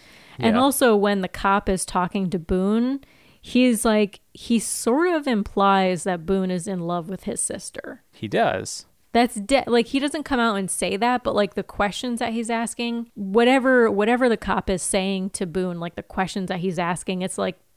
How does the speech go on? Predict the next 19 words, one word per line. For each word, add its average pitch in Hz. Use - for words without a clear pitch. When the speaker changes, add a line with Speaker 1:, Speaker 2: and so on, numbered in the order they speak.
Speaker 1:
there's 294
just 320
implication 196
that 185
he's 196
like -
Speaker 2:
There's 156
hints. 98
Speaker 1:
like, 214
"Oh, 196
like, 180
are 185
you 170
jealous 226
of 254
this 247
guy? 240
Like, 180
you're," 170